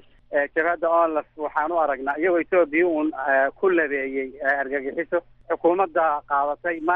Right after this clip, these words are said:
ayna go'aan ka dambeeyey, ma ayna samaynin. Eh, go'aanka khalad buu ahaa. Waxaa kaloo khalad ah go'aankii Cabdikariin gacanta loo geliyey. Marka waan ka xunahay, khalad buuna ahaa, waa la sixina, ma ayna dhihin.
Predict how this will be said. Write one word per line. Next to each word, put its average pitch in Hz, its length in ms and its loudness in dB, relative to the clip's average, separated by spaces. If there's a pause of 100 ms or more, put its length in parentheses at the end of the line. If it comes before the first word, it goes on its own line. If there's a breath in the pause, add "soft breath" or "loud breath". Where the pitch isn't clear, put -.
ayna 165 140 -4
go'aan 165 340 -4
ka 180 80 -8 (160)
dambeeyey, 147 320 0
ma 170 120 2
ayna 160 260 -4
samaynin. 165 400 -2 (320)
Eh, 143 360 2
go'aanka 180 460 0
khalad 180 260 -6
buu 165 160 -6
ahaa. 165 220 2
Waxaa 180 200 -2
kaloo 180 200 2
khalad 175 260 0
ah 151 60 0
go'aankii 165 400 0
Cabdikariin 143 480 -2
gacanta 160 280 -2
loo 160 200 2
geliyey. 170 400 -2 (240)
Marka 185 240 -2
waan 165 240 2
ka 208 100 -2
xunahay, 185 460 0
khalad 170 260 -2
buuna 170 220 -2
ahaa, 165 180 2
waa 156 140 4
la 147 200 -6
sixina, 175 280 -2
ma 175 120 0
ayna 170 200 -2
dhihin. 170 280 -6